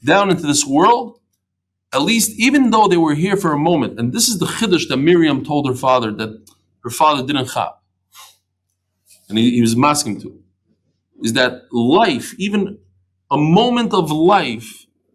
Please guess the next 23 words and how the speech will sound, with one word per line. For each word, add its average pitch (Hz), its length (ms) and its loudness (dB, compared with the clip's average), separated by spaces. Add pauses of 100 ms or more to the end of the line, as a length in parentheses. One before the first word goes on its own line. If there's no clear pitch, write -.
(140)
is 110 120 -4
worth 156 340 0 (720)
all 175 320 4
the 151 100 2
heartache 143 500 0
and 123 100 -2
the 113 60 -2
whole 151 240 -6
pregnancy 147 600 -4
and 123 140 2
all 156 220 0
the 151 80 -2
tsars 151 380 0
that 127 100 -8
comes 165 220 0
with 156 140 -2
it, 151 200 -2
everything, 220 560 -2 (180)
even 240 260 2
if 190 140 -2
there's 156 160 -2
death 233 320 -2
afterwards, 180 560 2